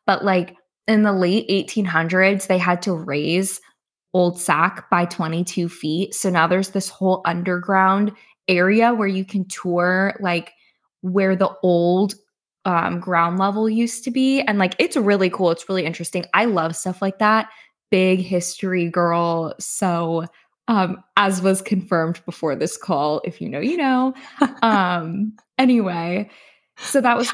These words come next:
Speaker 2: I feel like
Speaker 1: cool.
Speaker 2: you have to tell the Columbus story <laughs> now.
Speaker 1: Well, I don't, <laughs> okay. Well, okay. So I, you should tell, you start us off, and then I'll follow up with what I said. <laughs>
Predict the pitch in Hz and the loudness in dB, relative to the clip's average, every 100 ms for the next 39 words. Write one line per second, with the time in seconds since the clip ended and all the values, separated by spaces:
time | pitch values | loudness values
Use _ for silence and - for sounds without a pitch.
0 | - 233 220 427 208 427 285 262 262 302 | 0 2 4 2 2 0 2 0 2 -4
1 | - 226 208 190 208 196 208 185 185 - | 0 2 2 0 -4 -4 -4 -6 -6 -8
2 | 233 - - - 226 165 - - - 220 | -8 -8 -6 -2 -2 -4 -16 -10 -6 -6
3 | - 415 - 330 381 466 539 427 - - | 0 0 2 2 0 0 0 0 -2 0
4 | 466 - - 302 294 403 - _ _ _ | 0 0 -2 -2 -2 -6 -8 _ _ _
5 | _ _ _ _ _ _ _ _ _ _ | _ _ _ _ _ _ _ _ _ _
6 | _ _ _ _ - - - 427 370 320 | _ _ _ _ -16 -6 -2 0 0 0
7 | 320 - 254 190 147 196 - - - - | 0 0 2 2 0 -4 -10 -20 -20 -20
8 | - - 294 254 240 - - - 302 - | -14 -2 2 2 0 -6 -8 -2 -2 -2
9 | - 262 226 262 262 262 254 - 202 185 | -2 0 4 2 2 -2 -4 0 0 0
10 | - 202 214 269 339 320 294 285 277 233 | -2 -4 0 0 -2 -2 -2 -2 -2 2
11 | 185 185 208 220 214 196 175 185 202 185 | 4 2 0 -4 -4 -2 -2 -2 -2 -2
12 | 175 196 - 175 151 127 190 - 64 80 | -4 -6 -8 -6 -4 -4 -6 -6 -6 -6
13 | 254 277 | -8 -10